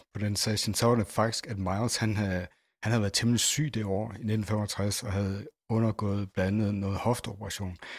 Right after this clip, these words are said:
Øh, så han var ikke i særlig god, øh, teknisk form som trompetist, og det fremgår egentlig også tydeligt af, af, af de optagelser, men som du nævner, så havde han jo sin musikalske forståelse og sin evne til at også spille på bandet.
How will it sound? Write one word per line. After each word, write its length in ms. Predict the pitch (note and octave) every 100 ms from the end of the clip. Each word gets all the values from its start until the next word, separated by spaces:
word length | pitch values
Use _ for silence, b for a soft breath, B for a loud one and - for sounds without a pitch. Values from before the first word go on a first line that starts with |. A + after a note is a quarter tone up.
| B B B _ -
Øh, 140 | G2+
så 140 | F#2+ A2
han 120 | G#2+
var 60 | A#2
ikke 180 | B2
i 20 | C#3
særlig 460 | - B2 C#3+ -
god, 400 | - D3 F3 F3
øh, 200 | G#2 F#2+ - -
teknisk 440 | - D3 G#2+ F#2+
form 280 | - B2 C3
som 200 | - G2+
trompetist, 720 | - G2 F#2 - C#3 - - _
og 60 | -
det 100 | A2+
fremgår 340 | - C#3+ D3
egentlig 200 | A#2 B2
også 160 | B2 C3
tydeligt 480 | - D3+ D3 C3 - -
af, 340 | G2 F#2+ G2 F#2+
af, 300 | G2 F2+ F2+ E2+ _
af 80 | A2
de 120 | A#2+
optagelser, 560 | G#2+ A#2+ - F#2 F#2 G#2 -
men 220 | A#2 G#2
som 240 | - G#2 G2+
du 260 | A2+ A#2 b b b b _
nævner, 500 | G#2 G2+ G#2 A#2 C3+
så 180 | A#2+ A#2+
havde 260 | F#2 A#2 C3
han 160 | A#2
jo 100 | G#2+
sin 340 | G2+ - A2 G2+
musikalske 680 | G2 - - B2 B2+ - F#2
forståelse 640 | F2+ - A#2 A#2 - - -
og 100 | A2
sin 220 | G2+ A2 A#2
evne 280 | A#2 A2+ B2
til 260 | - A#2
at 60 | A#2+
også 240 | A2 -
spille 380 | - - A2 C#3
på 160 | C#3+ G2+
bandet. 560 | - G2 B2+ D#3+ F2